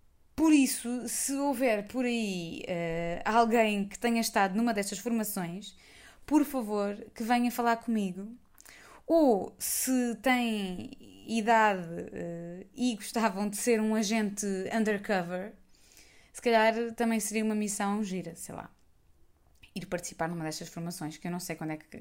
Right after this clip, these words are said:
ocorrem, não, não estão ali propriamente datas, mas eu, isto é mesmo um pedido sério. Eh, eu preciso de saber mais informação sobre isto, porque eu, o que eu li no site, eu senti muito que era baseado em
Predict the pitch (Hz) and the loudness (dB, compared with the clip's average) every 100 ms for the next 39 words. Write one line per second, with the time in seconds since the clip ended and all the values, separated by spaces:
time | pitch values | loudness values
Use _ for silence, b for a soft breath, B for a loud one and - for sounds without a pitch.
0 | - - 165 165 202 208 - - 180 170 | -10 -4 -2 -2 -4 -10 -12 -10 -8 -6
1 | 170 170 175 170 170 165 160 175 170 175 | -8 -8 -8 -8 -8 -8 -8 -8 -8 -6
2 | 170 170 202 214 - b b b b b | -6 -6 -14 -16 -20 b b b b b
3 | b b 208 214 247 226 240 - 262 254 | b b -2 0 0 0 -2 2 4 4
4 | 254 - 247 - 190 175 160 160 - - | 2 0 -4 -2 -2 -2 -4 -8 -12 -14
5 | 180 170 170 170 - 226 233 - - 233 | -10 -8 -8 -12 -6 -2 -2 -2 -2 -2
6 | 214 202 214 - 233 214 202 220 220 214 | -2 -6 -10 0 2 4 4 4 2 -2
7 | 214 208 208 196 196 214 - 226 202 202 | -2 -4 -2 -2 -4 -8 -4 -2 0 0
8 | 185 - 190 - b b b b - 190 | -4 -10 -16 -20 b b b b -14 -6
9 | 233 226 214 214 226 220 220 214 - 202 | 0 0 0 -2 0 2 2 0 0 0
10 | 202 214 202 214 202 214 214 208 - 208 | 0 -6 -6 -6 -2 0 0 -2 -2 0
11 | 202 202 202 202 202 208 202 196 202 - | 0 -2 -2 -2 0 4 4 4 -2 -6
12 | 208 202 196 190 | -2 -2 -2 -6